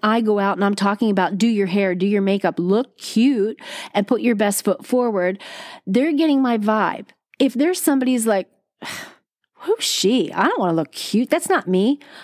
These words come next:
I work outside all day. My hair's in a hard hat. Like, forget her."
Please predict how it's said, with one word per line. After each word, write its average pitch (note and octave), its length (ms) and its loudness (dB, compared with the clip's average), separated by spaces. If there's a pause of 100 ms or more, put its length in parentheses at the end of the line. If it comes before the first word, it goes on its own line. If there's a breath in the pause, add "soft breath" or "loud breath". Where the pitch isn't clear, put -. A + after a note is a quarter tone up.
(140 loud breath)
I - 60 4
work F4+ 200 0
outside C4 520 0
all A#3+ 140 2
day. F#3 440 0
My A3+ 120 2
hair's D4+ 260 2
in D4 80 2
a B3 80 2
hard G#3 280 2
hat. F#3 340 0 (100)
Like, G3+ 260 -2 (260 loud breath)
forget F4+ 320 0
her." A3 320 0